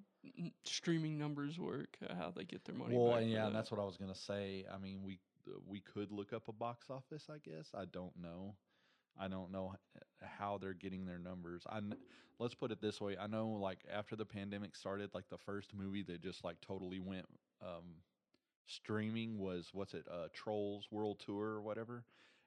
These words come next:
Speaker 2: And apparently they made m-, the most money ever.
Speaker 1: That was also available for rent, though.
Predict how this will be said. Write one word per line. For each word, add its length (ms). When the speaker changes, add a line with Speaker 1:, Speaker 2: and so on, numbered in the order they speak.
Speaker 2:
And 80
apparently 380
they 120
made 220
m-, 160
the 120
most 460
money 600
ever. 520
Speaker 1:
That 220
was 140
also 420
available 460
for 180
rent, 540
though. 360